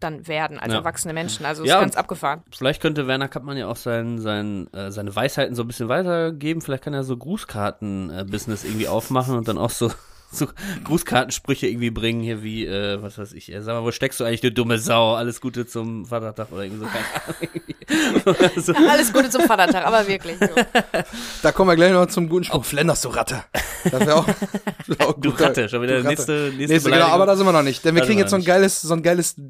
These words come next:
Speaker 3: Tennis am Telefon so ein bisschen. Denn nach dem, ja, "Wo steckst du eigentlich, du dumme Sau?", kommt Kek mit "Hallo?" Dann Kampmann: "Hallo?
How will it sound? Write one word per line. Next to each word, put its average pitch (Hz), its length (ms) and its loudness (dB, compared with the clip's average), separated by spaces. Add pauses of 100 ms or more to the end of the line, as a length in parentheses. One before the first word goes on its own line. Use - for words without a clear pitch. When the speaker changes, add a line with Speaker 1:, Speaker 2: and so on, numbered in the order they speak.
(140)
Speaker 3:
Tennis 190 460 4
am 143 180 -4
Telefon 139 440 0
so 139 60 -2
ein 135 80 -2
bisschen. 170 360 0 (460)
Denn 156 160 2
nach 160 180 4
dem, 170 220 2
ja, 156 160 4
"Wo 151 80 -4
steckst - 240 0
du 180 40 0
eigentlich, 139 100 -4
du 135 40 -8
dumme 139 180 0
Sau?", 135 180 2
kommt 147 200 -4
Kek 156 200 -4
mit 135 140 -8 (320)
"Hallo?" 135 540 0 (600)
Dann 127 120 -12
Kampmann: 143 440 -4 (340)
"Hallo? 196 520 4